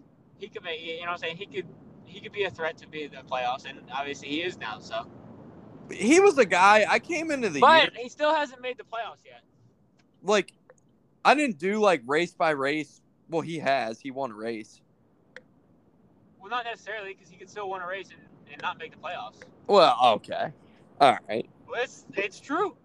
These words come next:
Speaker 2: We had the same argument last year. Is this <laughs>
Speaker 1: Well, look, I'm just saying he hasn't made the playoffs yet. It's
Speaker 2: There
Speaker 1: fact.
Speaker 2: will never be more than sixteen winners. It, it's never going to happen.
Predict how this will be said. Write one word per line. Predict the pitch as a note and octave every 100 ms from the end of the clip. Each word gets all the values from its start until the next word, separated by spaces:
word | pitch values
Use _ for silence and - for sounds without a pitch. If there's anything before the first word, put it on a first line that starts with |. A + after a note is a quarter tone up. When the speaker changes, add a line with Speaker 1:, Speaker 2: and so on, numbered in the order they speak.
| _
Speaker 2:
We | G#3 B3+
had | C4+ B3+
the | B3+
same | - B3+ A3+ G#3+
argument | G3 G3 A3+ E3+ D3
last | D3+ C#3 C3 -
year. | A2+ G#2+ C#3 C3
Is | F#3 G3+
this | C4 - -
<laughs> | -
Speaker 1:
Well, | B3+ - A#3 - - _ -
look, | C4+ - _ _ _ _
I'm | G3+ C4+
just | D4
saying | D4 C#4 C4+
he | A#3+
hasn't | A#3+ A#3 A3+
made | A3+
the | G3
playoffs | G#3+ F#3+ D#3 _
yet. | A#2+ _
It's | D#3
Speaker 2:
There | D#3 A3+
Speaker 1:
fact. | C#4
Speaker 2:
will | C#4
never | B3 A#3+ A#3 G#3+ A3
be | G3+ G3+
more | F3+ F3 D#3+
than | C#3
sixteen | - D3 - D3 B2+
winners. | A#2+ A2+ A#2 -
It, | E3 F3+
it's | F#3 F3
never | E3 E3+ F3 F#3 F3
going | D3+ D#3 D3 C#3
to | C3
happen. | B2 A#2+ - - -